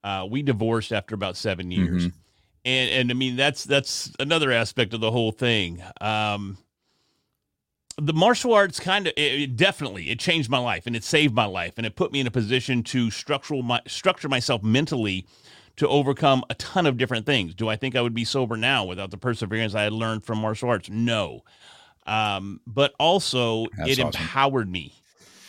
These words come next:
Speaker 1: It empowered me, and I didn't handle it properly. And that was a massive mistake. And, you know, truth be told, Rick Arnold and I, we had a major falling out.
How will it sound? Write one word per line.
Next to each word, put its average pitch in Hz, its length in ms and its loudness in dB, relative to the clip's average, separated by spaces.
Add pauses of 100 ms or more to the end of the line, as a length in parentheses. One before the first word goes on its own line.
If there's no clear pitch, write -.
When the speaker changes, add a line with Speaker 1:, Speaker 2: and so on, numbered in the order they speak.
(240)
Speaker 1:
It 131 100 0
empowered 143 720 4
me, 156 400 2
and 127 160 2
I 117 80 4
didn't 135 480 -2
handle 127 400 2
it - 140 -4
properly. 90 580 -6 (560)
And 113 280 0
that 123 200 2
was 110 160 -2
a 110 40 0
massive 92 440 -6
mistake. 69 680 -8
And, 107 600 -2
you 117 140 -4
know, 101 100 -6
truth 170 260 -2
be 113 80 -4
told, 160 300 0
Rick 127 160 -2
Arnold 147 300 0
and 95 80 -4
I, 90 120 -4
we 135 120 -4
had 113 160 -2
a 117 60 -2
major 98 520 -2
falling 139 400 2
out. 175 280 0